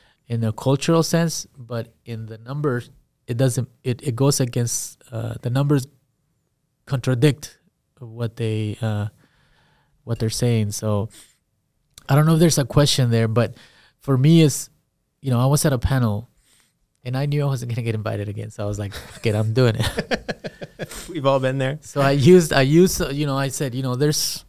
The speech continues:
Speaker 1: uh, over four thousand five hundred, uh, Latino-owned businesses in Iowa."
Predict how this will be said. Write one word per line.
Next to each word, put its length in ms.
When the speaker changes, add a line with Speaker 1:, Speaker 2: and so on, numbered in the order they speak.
Speaker 1:
uh, 420
over 380
four 320
thousand 500
five 260
hundred, 500
uh, 720
Latino-owned 640
businesses 460
in 100
Iowa." 500